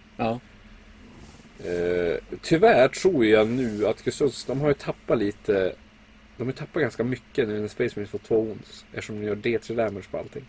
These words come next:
Speaker 2: Det är så ofta det
Speaker 1: Ja, det är ju så,
Speaker 2: etta,
Speaker 1: ja.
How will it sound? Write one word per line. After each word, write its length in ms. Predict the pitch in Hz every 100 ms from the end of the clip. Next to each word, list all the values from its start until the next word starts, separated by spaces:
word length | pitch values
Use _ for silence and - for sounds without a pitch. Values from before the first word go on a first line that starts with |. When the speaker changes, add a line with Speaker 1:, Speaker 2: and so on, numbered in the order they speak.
| - - - -
Speaker 2:
Det 60 | -
är 40 |
så 140 | - -
ofta 360 | - - 117
det 260 | 113 110 104 - - - - - - - - -
Speaker 1:
Ja, 80 | 151
det 80 |
är 40 | 147
ju 100 | 143
så, 180 | 160 139
Speaker 2:
etta, 260 | 135 160
Speaker 1:
ja. 100 | 131